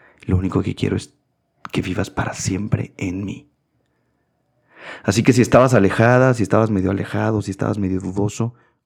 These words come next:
hoy es un buen día para acercarte al Señor.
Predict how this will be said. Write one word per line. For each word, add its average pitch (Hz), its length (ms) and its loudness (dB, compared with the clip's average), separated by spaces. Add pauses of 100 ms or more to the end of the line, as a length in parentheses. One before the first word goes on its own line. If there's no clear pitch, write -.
hoy 131 240 -4
es 117 120 -8
un 110 120 -8
buen 104 220 -8
día 110 340 -6 (340)
para - 180 -10
acercarte - 420 -10
al - 80 -8
Señor. 62 400 -8